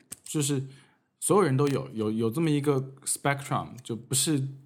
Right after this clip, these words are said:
都是在电视上展现出来那种同性恋那样子。所以说，我觉得这，这对这个群体来说是不是特别好？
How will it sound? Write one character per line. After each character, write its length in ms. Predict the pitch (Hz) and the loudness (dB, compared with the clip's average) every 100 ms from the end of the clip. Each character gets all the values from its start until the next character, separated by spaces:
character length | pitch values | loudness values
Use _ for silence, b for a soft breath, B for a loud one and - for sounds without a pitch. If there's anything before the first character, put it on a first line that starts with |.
| _ | _
都 160 | 165 160 | 4 4
是 160 | 175 | 2
在 160 | 147 135 | 2 2
电 160 | 147 135 | 2 0
视 100 | 123 | 0
上 220 | 127 120 | -2 -2
展 180 | 101 101 | -4 -2
现 160 | 131 | -2
出 120 | 110 | 0
来 100 | 107 | -2
那 100 | 101 | -2
种 160 | 104 90 | -2 -6
同 160 | 92 92 | -8 -6
性 100 | 101 | -4
恋 120 | 98 | -2
那 60 | 95 | -2
样 120 | 87 82 | -4 -8
子。 160 | - - _ _ _ _ _ _ - | -12 -18 _ _ _ _ _ _ -2
所 100 | 107 | -2
以 20 | |
说， 480 | 104 107 104 135 b b b - | 0 0 0 -4 b b b -8
我 140 | 104 | -4
觉 100 | 101 | 0
得 100 | 120 | 0
这， 300 | 120 190 143 - - _ | 0 2 0 -2 -12 _
这 120 | - | -2
对 160 | 156 151 | 2 2
这 120 | 170 | 2
个 100 | 147 | 0
群 240 | 135 104 | 0 -2
体 140 | 117 127 | 0 0
来 160 | 92 | -2
说 180 | 90 98 | -4 -6
是 100 | 104 | -6
不 160 | 107 110 | -8 -6
是 120 | - | -4
特 120 | 135 | -2
别 120 | 131 | -2
好？ 360 | 90 - 90 - | -4 -10 -12 -18